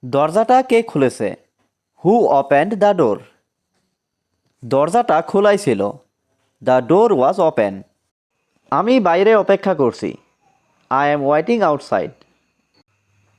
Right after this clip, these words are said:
সে আমাকে অনেক টাকা দেবে। He will give me a lot of money। তার বাবা অনেক ঘুমায়। His father sleeps a lot।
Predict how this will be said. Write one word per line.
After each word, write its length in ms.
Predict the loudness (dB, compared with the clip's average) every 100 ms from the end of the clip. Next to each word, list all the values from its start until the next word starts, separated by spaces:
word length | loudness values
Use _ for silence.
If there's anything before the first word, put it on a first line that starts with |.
| _
সে 360 | -4 2 2
আমাকে 460 | 0 -2 -2 0 0
অনেক 320 | 2 0 -2
টাকা 280 | -4 -2 -2
দেবে। 460 | -2 -2 -4 -8 _ _ _ _ _ -2
He 120 | 2
will 260 | 4 4 2 2
give 200 | 2 2
me 220 | -2 -2 -4 -2
a 120 | 0
lot 220 | 0 0
of 120 | -2 -2
money। 240 | -4 -6 -10 _ _ _ _ _ _ _ _ _ _ _
তার 280 | 0 0 0
বাবা 340 | -2 -2 0 0
অনেক 300 | 0 2 0
ঘুমায়। 400 | -2 -4 -4 -4 -8 _ _ _ _ 0
His 120 | 0
father 500 | 0 -4 -2 0 -2
sleeps 480 | -4 0 0 0 -4 0
a 100 | 0
lot। 420 | 0 -4 -10